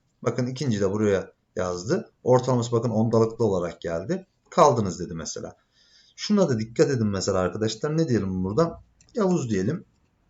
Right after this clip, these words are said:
Ee, Can diyelim ismine. Mesela yetmiş bir, ikinci sınavı da on bir olsun. Mesela hesapla dediğimiz zaman bakın burası otomatikman siliniyor.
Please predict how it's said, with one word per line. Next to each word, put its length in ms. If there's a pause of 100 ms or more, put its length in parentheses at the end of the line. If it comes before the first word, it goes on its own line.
(440)
Ee, 40 (800)
Can 260
diyelim 340 (100)
ismine. 460 (760)
Mesela 680 (240)
yetmiş 600
bir, 400 (640)
ikinci 640 (460)
sınavı 460
da 260 (380)
on 240
bir 80
olsun. 480 (1040)
Mesela 240
hesapla 400
dediğimiz 380
zaman 280
bakın 260
burası 200
otomatikman 480
siliniyor. 580